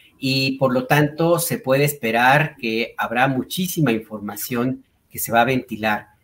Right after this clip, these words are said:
en este juicio una vez que inicie, si es que llega a iniciar, porque todavía hace falta un mes, un mes, dos meses prácticamente,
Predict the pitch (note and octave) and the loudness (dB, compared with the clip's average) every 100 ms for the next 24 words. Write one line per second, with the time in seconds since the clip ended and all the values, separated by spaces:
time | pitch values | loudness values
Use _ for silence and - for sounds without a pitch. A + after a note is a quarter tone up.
0 | _ G#2 G#2 A#2 - A#2+ A2 - A#2+ - | _ -10 -6 -6 -4 -6 -6 -2 -2 -2
1 | C3 C3 A#2 A#2+ A#2+ A#2 - A2+ C3 C3+ | -2 -2 0 0 0 -2 -4 -2 -2 -2
2 | A2+ - A#2 A2+ C3 - A#2 G#2+ G#2+ A#2+ | -4 -4 -2 0 -2 -4 -6 -6 -4 -4
3 | - G#2+ A2 A2+ - D3 D3 - - _ | -4 -4 -2 -4 0 -2 -2 -10 -20 _
4 | A2+ A2+ G#2+ G#2+ A#2 - - _ _ - | -2 0 0 0 -2 -4 -20 _ _ -12
5 | - A#2 A2 - G#2+ G#2 A2+ A#2 A2+ G2 | -6 -2 -2 -2 -6 0 4 4 2 -6
6 | G#2 A2 A2+ A2 A2+ A2 - - G2 G#2+ | -6 -2 0 0 -2 -4 -8 -10 -12 -8
7 | A2+ - A#2+ A#2+ A#2 A2 - A2 A2 - | -8 -6 -4 -4 -4 -8 -4 -2 -2 -6
8 | - G2 G2+ F#2+ - D3+ | -14 -10 -10 -12 -4 -4